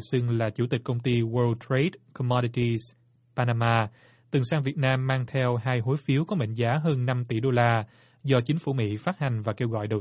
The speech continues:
tư. Báo Công an Nhân dân nói, theo thông báo trả lời của F B I, không có cơ quan chức năng nào của Hoa Kỳ phát hành hối phiếu trị giá hơn năm tỷ đô la mà Công an thành phố Cần Thơ đã thu giữ.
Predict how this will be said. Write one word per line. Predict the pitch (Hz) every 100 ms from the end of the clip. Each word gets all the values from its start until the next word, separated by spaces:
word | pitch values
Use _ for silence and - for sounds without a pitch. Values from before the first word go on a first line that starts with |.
| 113
tư. | 117 113 104 _ _ - - _ _ _ _
Báo | 156 165
Công | 175
an | 147 135
Nhân | 131
dân | 131 120
nói, | 117 117 190
theo | 156 127 120
thông | 123
báo | 117 117 170
trả | 127
lời | 123 107
của | 117
F | 123 -
B | 127 120 117
I, | 113 107 _ _ _
không | - 160
có | 143 175
cơ | 156
quan | 143 127
chức | 120 190
năng | 143 135
nào | 120 113
của | 104 123
Hoa | 139 131
Kỳ | 127 110
phát | 104 160
hành | 135
hối | 110 131
phiếu | - 131 190
trị | 120 110
giá | 113 143
hơn | 151 131
năm | 120 123 120
tỷ | 110
đô | 131
la | 123 117
mà | 117 107
Công | 117
an | 113 113
thành | 117
phố | 101 135
Cần | 151 117
Thơ | 113 117 113
đã | 113
thu | 117 123
giữ. | 113 104 113